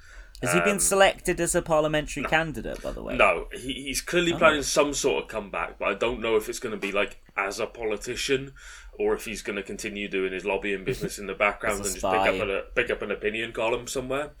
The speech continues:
Speaker 2: Because the New
Speaker 1: Alright.
Speaker 2: Statesman and that are running him left, right and centre all of a sudden and just completely blanking any idea that he's, like, one of the most hated politicians in Britain,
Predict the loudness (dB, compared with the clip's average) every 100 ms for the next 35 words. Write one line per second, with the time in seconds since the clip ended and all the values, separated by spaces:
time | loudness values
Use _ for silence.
0 | -16 -16 -4 0 2 2 0 4 8 8
1 | 6 -2 -2 -2 -2 -2 -2 0 0 -2
2 | -4 -2 -2 -2 -4 -4 -4 -4 -2 -2
3 | -6 -8 -8 -10 -10 -10 -10 -14 -20 -20
4 | -20 -20 -10 -8 -8 -10 -12 -10 -8 -6
5 | -8 -2 0 0 -4 -8 -8 -10 -16 -10
6 | -2 -2 0 -4 -4 -4 -4 -4 -6 -10
7 | -10 -10 -12 -18 -20 -20 -16 -6 -6 -6
8 | -8 -10 -8 -10 -8 -10 -8 -8 -8 -10
9 | -12 -14 -14 -12 -6 -6 -6 -14 -20